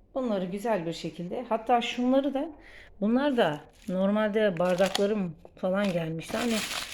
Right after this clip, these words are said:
her şeyimiz, şampuanımız, kremimiz, ilacımız daha diğer tarafta da var sevgili arkadaşlar. Şunlar da benim notlarım. Evet, yani dediğim gibi şöyle minderimsi.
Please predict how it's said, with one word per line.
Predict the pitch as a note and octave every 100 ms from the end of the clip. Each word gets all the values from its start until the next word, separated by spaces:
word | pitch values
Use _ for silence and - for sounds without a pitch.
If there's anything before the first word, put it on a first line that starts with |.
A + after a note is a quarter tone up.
| -
her | F#4 F4
şeyimiz, | A#3 F3+ E3 -
şampuanımız, | - A#3+ A3+ A3+ A3 G#3 G#3+ -
kremimiz, | - A#3 A3+ G#3 G3+ G3 - - - - - - - - -
ilacımız | A3 A#3 A3 G#3 G3 G3 -
daha | F3 G3 G3 G3 - - - - - - - G3+
diğer | F3+ G3 F#3 F#3 - - G3 -
tarafta | G3+ F#3 F#3 F#3
da | D#3+
var | D#3
sevgili | D3 D#3+ D3 D#3
arkadaşlar. | D3+ D3+ - - A#3+
Şunlar | - G#3 F#3+ F#3
da | F#3
benim | F#3 F3+ F#3
notlarım. | F#3+ G3 F#3+ A3+ - - - - _ - - _ - -
Evet, | C4+ F#3 - - - - -
yani | A#3 A#3 A3 C4+ C#4 - - - - - - - - - - -
dediğim | F#3 A3 C4+ D4 A3+
gibi | G3+ B3+ - -
şöyle | - B3 A#3 A#3
minderimsi. | A#3 A3 G#3 G#3 G3 F#3+ - A3+